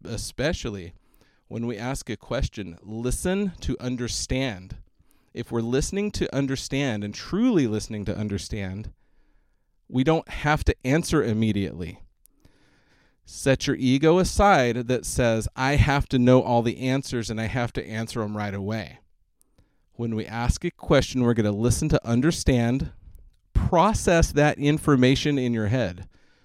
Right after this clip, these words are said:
Turn it over a few times before you respond. We're not listening to respond. We want to truly understand what they're saying. That's why when they answer something, we can ask,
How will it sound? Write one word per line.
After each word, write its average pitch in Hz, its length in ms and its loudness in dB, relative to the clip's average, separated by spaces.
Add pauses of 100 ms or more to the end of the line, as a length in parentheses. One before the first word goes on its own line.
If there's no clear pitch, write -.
(160)
Turn 143 280 -2
it 180 100 0
over 165 400 8
a 110 60 6
few 110 220 2
times 98 480 -6
before 131 600 0
you 135 160 4
respond. 113 720 -2 (540)
We're 113 120 -2
not 131 260 6
listening 143 380 2
to 127 140 0
respond. 101 540 -4
We 113 100 2
want 143 240 4
to 120 120 -4
truly 160 480 2
understand 120 640 -2
what 107 160 -2
they're 104 100 -6
saying. 117 480 -8 (640)
That's 131 420 -2
why 139 680 -2 (520)
when 127 360 2
they 117 160 0
answer 139 420 -4
something, 110 380 -2
we 113 100 0
can 110 220 -4
ask, 113 560 -6